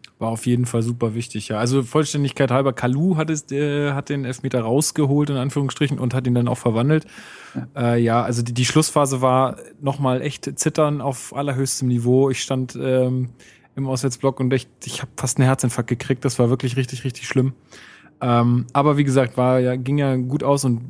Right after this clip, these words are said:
Speaker 1: wie du schon sagst, äh, ich denke auch, dass das, ähm, eins der auf jeden Fall Schlüsselspiele war.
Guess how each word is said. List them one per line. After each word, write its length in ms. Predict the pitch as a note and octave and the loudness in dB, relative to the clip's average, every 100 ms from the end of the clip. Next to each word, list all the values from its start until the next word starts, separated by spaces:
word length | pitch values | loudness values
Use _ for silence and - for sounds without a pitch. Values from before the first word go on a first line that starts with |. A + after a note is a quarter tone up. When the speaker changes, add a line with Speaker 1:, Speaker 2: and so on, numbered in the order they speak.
| - A#2 | -12 -6
Speaker 1:
wie 80 | B2+ | -2
du 80 | C3 | -2
schon 180 | - B2 | -2 0
sagst, 380 | B2 A#2 - | 0 0 -4
äh, 140 | A2 A#2 | -6 -8
ich 140 | A#2 | -6
denke 220 | B2 A#2 | -6 -4
auch, 80 | A2+ | -4
dass 180 | A#2+ A#2+ | -4 -4
das, 220 | - A#2+ - | -4 -4 -6
ähm, 380 | B2 A#2 A#2 A2+ _ _ _ - | -4 -2 -2 -6 _ _ _ -8
eins 260 | A#2+ B2 | -2 -2
der 340 | - A#2+ A#2 - | 2 2 2 0
auf 120 | A#2+ | 0
jeden 200 | B2+ B2 | 2 2
Fall 140 | - A#2 | 0 -2
Schlüsselspiele 1000 | - C3 D3 C#3 B2 A#2 - C3 B2+ A#2+ | 0 0 2 0 -2 -10 -6 -4 -2 0
war. 340 | C3 B2+ B2+ | 0 0 -2